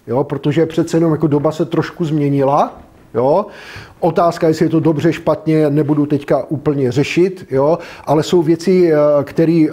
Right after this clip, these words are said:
obzvlášť co se týče manželství, a, někdy musí být trošku přeuspořádány, protože ve skutečnosti, a, když se podíváme na to, čemu, co říká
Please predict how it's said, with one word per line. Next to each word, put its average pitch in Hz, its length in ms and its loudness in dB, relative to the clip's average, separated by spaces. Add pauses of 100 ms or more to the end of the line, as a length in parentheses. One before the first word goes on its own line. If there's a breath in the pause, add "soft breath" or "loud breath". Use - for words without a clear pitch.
(140)
obzvlášť 151 360 0
co 151 80 -8
se 165 120 0
týče 165 260 -2
manželství, 147 720 0
a, 139 480 -2
někdy 151 280 2
musí 160 320 2
být 165 140 0
trošku 156 260 -2
přeuspořádány, 135 1300 0 (960)
protože 147 340 0
ve 156 100 2
skutečnosti, 147 960 -2 (340 loud breath)
a, 135 380 2
když 139 200 -4
se 165 120 0
podíváme 156 600 0
na 151 100 0
to, 151 220 0
čemu, 147 200 -4
co 151 200 0
říká 156 420 0